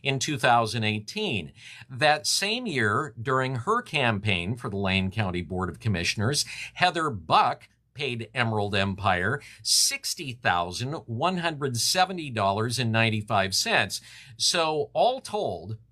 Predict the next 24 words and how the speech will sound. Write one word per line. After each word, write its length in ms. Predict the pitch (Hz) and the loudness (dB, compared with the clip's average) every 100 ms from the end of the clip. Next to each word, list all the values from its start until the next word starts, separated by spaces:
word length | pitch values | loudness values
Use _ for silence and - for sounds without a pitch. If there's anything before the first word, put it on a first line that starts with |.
| _ - | _ -6
an 140 | 135 | -4
individual 720 | 160 220 247 147 120 135 147 | 0 -2 0 0 0 0 -2
whose 260 | 135 151 120 | -2 0 0
company 440 | - 180 147 120 | 0 0 0 0
has 120 | 120 110 | 0 2
been 240 | 123 123 | 2 2
paid 300 | 123 120 117 | 2 2 2
one 360 | 98 143 214 208 | 0 0 2 0
hundred 300 | 185 151 113 | -4 -4 0
six 420 | - 214 214 - | 0 0 -2 -2
thousand 640 | - 127 107 110 120 117 117 | 2 4 4 0 -4 -6 0
five 240 | 156 190 | 0 0
hundred 320 | 196 160 120 | -2 -4 -6
twenty-six 720 | - 160 196 185 - 254 - | -4 -2 0 0 -2 -2 -4
dollars 720 | - 113 135 127 120 110 117 - - - 127 | -4 2 4 4 2 -2 -6 -10 -18 -10 -4
and 180 | 123 | -4
fifty-seven 800 | 117 196 208 202 190 185 156 139 | -2 -4 -4 -2 2 2 2 0
cents 380 | 127 165 151 123 | -2 -2 -2 -2
by 260 | - 120 117 | 2 4 4
sitting 480 | - - 202 214 202 | 2 0 0 -2 -4
commissioners 760 | 180 165 170 - 87 85 101 - - - - | -4 -2 0 -2 -4 -4 -4 -6 -12 -20 -8
is 240 | 147 147 135 | -2 2 4
on 240 | 156 156 | 4 4
an 320 | 139 123 110 | 2 0 -4